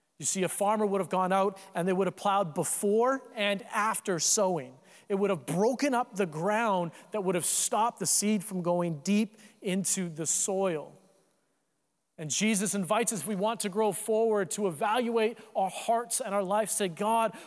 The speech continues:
would you," uh, to, to echo the prayer of King David, say, "Lord, search me,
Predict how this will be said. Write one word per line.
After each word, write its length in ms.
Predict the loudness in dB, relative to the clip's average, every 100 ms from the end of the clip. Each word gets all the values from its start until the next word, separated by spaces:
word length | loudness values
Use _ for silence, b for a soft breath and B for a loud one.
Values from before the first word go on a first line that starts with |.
| B
would 240 | -2 2
you," 180 | 2 2
uh, 140 | 0
to, 300 | -2 -2 -4
to 260 | -2 -4 -2
echo 240 | -2 0
the 100 | 0
prayer 360 | -2 0 2 2
of 120 | 0
King 240 | -2 -2 0
David, 380 | 2 2 0
say, 160 | 0 0
"Lord, 320 | 2 2 2
search 540 | 0 2 0 -2 -6 -4
me, 300 | -4 -4